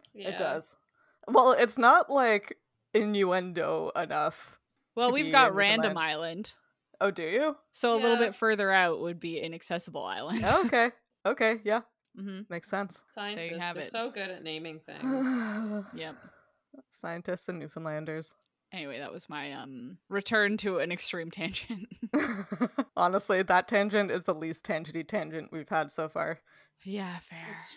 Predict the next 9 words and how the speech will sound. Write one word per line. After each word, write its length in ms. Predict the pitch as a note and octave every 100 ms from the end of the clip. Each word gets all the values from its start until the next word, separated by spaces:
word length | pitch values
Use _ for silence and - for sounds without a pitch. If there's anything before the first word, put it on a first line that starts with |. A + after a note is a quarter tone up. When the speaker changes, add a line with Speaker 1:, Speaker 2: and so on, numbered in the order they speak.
| -
Speaker 2:
true. 500 | G3 F3+ E3+ E3+ F#3 - _ _ _ -
Speaker 1:
Yeah. 320 | F3 D#3+ E3 - -
Should 180 | - F3+
we 80 | F3+
talk 240 | G#3 G3
about 360 | A#3 B3 - -
poor 240 | A3+ G3
Nudge, 460 | F3 E3 E3 F#3+ -
like, 420 | F#3+ D#3+ D#3 -